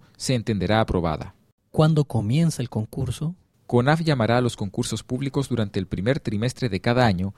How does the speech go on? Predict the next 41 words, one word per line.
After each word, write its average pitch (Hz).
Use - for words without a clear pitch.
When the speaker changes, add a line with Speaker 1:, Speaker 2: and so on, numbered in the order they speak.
Speaker 1:
mediante 107
anuncios 113
en 95
medios 98
de 95
comunicación 85
masivos 143
y -
en 110
su 107
sitio 123
web. 92
Tras -
el 101
llamado, 110
los -
interesados 101
tendrán 98
sesenta 139
días 113
hábiles 104
para 101
postular. 90
Speaker 2:
¿Quién 233
administra 143
este 117
fondo? 120
Speaker 1:
El 117
Ministerio 107
de 107
Agricultura 101
a 123
través 107
de -
la 107
conaf. 90
Speaker 2:
¿Cuándo 143
se 120
conocen 127
los 113
resultados? 131